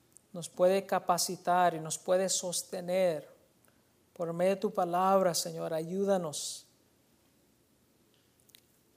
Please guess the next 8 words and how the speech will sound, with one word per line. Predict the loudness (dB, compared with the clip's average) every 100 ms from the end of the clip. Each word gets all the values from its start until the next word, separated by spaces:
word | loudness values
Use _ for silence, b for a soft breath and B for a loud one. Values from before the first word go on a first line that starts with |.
| _
a | -10
encontrar | -4 -2 -2 2 4 6 6 4 0
este | 0 0 -4 -6
contentimiento | -6 -8 -8 -8 -10 -6 -2 -2 -2 -4
en | -4 -8 -10
ti, | -8 -6 -8 -12
Señor | -14 -12 -10
Jesús. | -10 -12 -14 -16 -14 -16